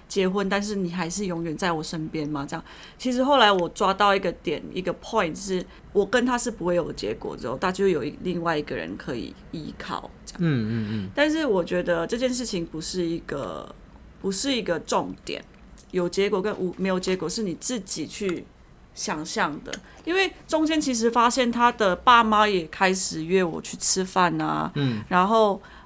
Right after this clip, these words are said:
Speaker 1: 呃，姐姐也突然就是有，有时
Speaker 2: 这个转捩点是什么？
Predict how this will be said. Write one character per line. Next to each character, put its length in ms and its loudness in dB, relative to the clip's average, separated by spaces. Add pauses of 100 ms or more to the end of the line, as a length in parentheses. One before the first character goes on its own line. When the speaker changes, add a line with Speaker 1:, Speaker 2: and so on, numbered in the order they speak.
Speaker 1:
呃， 260 4 (160)
姐 160 0
姐 220 2
也 140 4
突 140 -4
然 340 4
就 100 -10
是 220 -4
有， 220 -10
有 120 -2
时 60 6
Speaker 2:
这 0 -
个 120 8
转 240 8
捩 200 4
点 180 0
是 80 -4
什 140 -6
么？ 180 -10